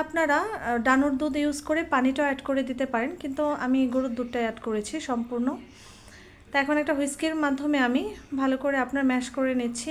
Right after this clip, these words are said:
ব্যাটারটাকে। তো আমার স্মুথ একটা ব্যাটার তৈরি হয়ে গেছে, দেখতেই পাচ্ছেন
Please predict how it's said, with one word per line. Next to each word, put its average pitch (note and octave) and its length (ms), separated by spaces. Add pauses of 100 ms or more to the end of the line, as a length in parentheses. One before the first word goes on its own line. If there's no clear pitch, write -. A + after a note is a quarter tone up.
ব্যাটারটাকে। B3+ 520 (2500)
তো - 120
আমার C#4+ 120 (120)
স্মুথ D#4 220 (100)
একটা D4+ 180
ব্যাটার C#4 340
তৈরি D4 260
হয়ে C#4 220
গেছে, A#3+ 200 (120)
দেখতেই D#4 340
পাচ্ছেন - 340